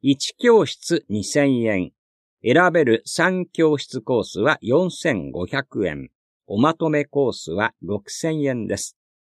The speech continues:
お申し込みはメールでお願いします。オーエンス健康プラザの利用登録がない場合は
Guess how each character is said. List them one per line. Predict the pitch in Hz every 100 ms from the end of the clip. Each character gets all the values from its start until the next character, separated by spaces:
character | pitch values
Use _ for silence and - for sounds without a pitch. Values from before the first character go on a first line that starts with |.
| _ _ _ _ _ _ -
お | 147 214
申 | 208
し |
込 | - 165
み | 151
は | 135 139 -
メ | 113 160 180
ー | 175
ル | 165
で | 151
お | 139
願 | 131 113 113
い | 101
し | -
ま | 90 98
す。 | - - _ _ _
オ | 160 226 226
ー |
エ | 196
ン |
ス | 151 -
健 | 160 202
康 | 208 - 202 190
プ | 175
ラ | 165
ザ | 127 110
の | 110 107
利 | 110
用 | 147 175 165
登 | 165 165 143
録 | 120 - 117
が | 113 -
な | 104 165
い | 196 135
場 | 110
合 | 95 90
は | 98 135